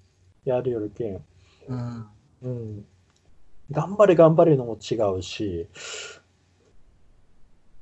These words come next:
Speaker 1: なん、なんやろ、なんとも言えん気持ちになったんよ。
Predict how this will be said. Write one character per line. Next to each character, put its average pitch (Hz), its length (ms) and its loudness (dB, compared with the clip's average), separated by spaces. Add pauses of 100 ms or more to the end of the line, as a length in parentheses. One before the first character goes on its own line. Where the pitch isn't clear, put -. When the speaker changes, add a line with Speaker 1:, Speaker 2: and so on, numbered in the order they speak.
(460)
Speaker 1:
な 160 160 8
ん、 185 160 0
な 226 120 10
ん 269 80 10
や 180 120 10
ろ、 113 180 0
な 208 160 10
ん 285 100 0
と 302 100 4
も 285 100 0
言 247 100 0
え 208 80 8
ん 185 40 4
気 175 120 -4
持 170 120 2
ち 170 140 -4
に 160 40 0
な 139 80 2
っ - 120 -6
た 117 100 -6
ん 98 140 -8
よ。 82 140 -18